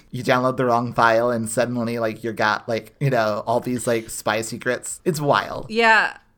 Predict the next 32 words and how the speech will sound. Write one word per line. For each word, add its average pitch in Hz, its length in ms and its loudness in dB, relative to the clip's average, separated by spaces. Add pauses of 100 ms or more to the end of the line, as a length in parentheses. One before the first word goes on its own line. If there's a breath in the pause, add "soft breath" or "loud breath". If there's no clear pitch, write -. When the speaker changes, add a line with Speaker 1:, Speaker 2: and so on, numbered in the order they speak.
(140)
Speaker 2:
Like, 277 280 2
usually 440 680 0
I 208 140 4
allow 175 840 -2 (680)
outdated 175 760 -4
references 190 840 -6
to 202 100 -10
be 180 200 -10
spy 170 360 -4
tips 196 300 -8
because, 175 360 -10
like, 185 200 -8
I 285 120 -4
can't 190 240 -10
remember. 165 360 -8 (220 loud breath)
But 320 140 4
I 403 160 10
can 440 220 2
guarantee 220 920 0
that - 140 -2
in 202 140 -2
twenty 294 320 4
ten 214 320 0
there 196 180 -2
were 202 260 -4 (240 loud breath)
better 233 440 4
ways 196 520 0
to 175 600 -4 (160)
get 180 240 -4
rid 185 140 -4
of 175 120 -4
files, 170 840 -6